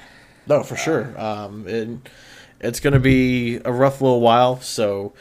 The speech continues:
Speaker 1: Boston, hold on to your Super Bowl wins that you had, and, yeah, laugh at us because they're like, "Oh, you guys can finally celebrate that we're, that we're dying off." Yeah, we can, and I'm okay with that.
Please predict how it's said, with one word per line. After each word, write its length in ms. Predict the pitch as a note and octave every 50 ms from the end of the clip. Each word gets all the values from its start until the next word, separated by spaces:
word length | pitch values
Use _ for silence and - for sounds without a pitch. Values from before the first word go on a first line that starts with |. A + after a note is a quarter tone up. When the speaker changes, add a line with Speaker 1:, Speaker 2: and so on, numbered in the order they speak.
| - - _ _ _ -
Speaker 1:
Boston, 520 | G#2+ G#2+ A2 G#2+ - - A2+ A2 G#2+ G#2
hold 280 | G#2 - - B2 A#2+ A#2
on 260 | A2 A2 A2 A2 G#2+
to 140 | F#2+ - A2+
your 440 | G#2+ G#2 G2+ G2 G#2+ G#2+ G#2 G2 G2
Super 360 | - - - A#2+ A2 - -
Bowl 520 | - A#2 A#2 A2 G#2 G#2 G2+ G2+ G#2+ G#2 - _ -
wins 460 | A#2+ A2+ A2+ A2 G#2 G2+ G#2 G2+ -
that 180 | - G2+ F#2+ -
you 80 | A2 G#2
had, 500 | - G#2+ G#2 G#2 G#2 G2 G2 F#2+ F#2+ - _ - - - - _ _ _ _ _ -
and, 460 | - - G#2 G2 G2 F#2+ F#2+ F#2+ - _ -
yeah, 280 | - B2+ C3 A2 - -
laugh 260 | G#2+ A2 B2 C3 -
at 80 | A2 G#2
us 140 | F#2+ - -
because 340 | - G#2 - A2 G2+ G2+
they're 80 | A2 G#2
like, 140 | G#2 G#2 -
"Oh, 200 | A#2+ D3+ D3+ B2+
you 120 | A2 G#2 G#2+
guys 220 | A2+ A#2 A#2 A2+
can 140 | - A2+ F#2+
finally 280 | - A#2+ C3 B2+ A2+
celebrate 460 | G#2+ - - A#2+ A#2+ A#2 B2 A#2+ A2+ A#2
that 160 | A#2 A2 -
we're, 220 | A#2 B2 B2 A#2+ - _ _ -
that 200 | A#2+ G#2+ A2 G2+
we're 100 | A2+ A#2
dying 340 | A2+ A#2 A2+ A#2+ B2 B2 A#2
off." 340 | B2 C3 B2 G#2 - - - _
Yeah, 280 | - A#2 C#3+ D#3 C3+ C3 - - _ _ _ _ _ _ -
we 180 | G#2+ G#2+ A2+ A2+
can, 400 | - - C#3 D3+ C#3 A2 G#2 - _ _ _ _ _ _ _ _ _ _ _ _ _ _ _ -
and 100 | A2 G#2+
I'm 120 | G#2 A2 A#2
okay 280 | A#2+ A#2 - - A#2+ B2
with 160 | A2+ G#2 -
that. 220 | - F#2 F2+ -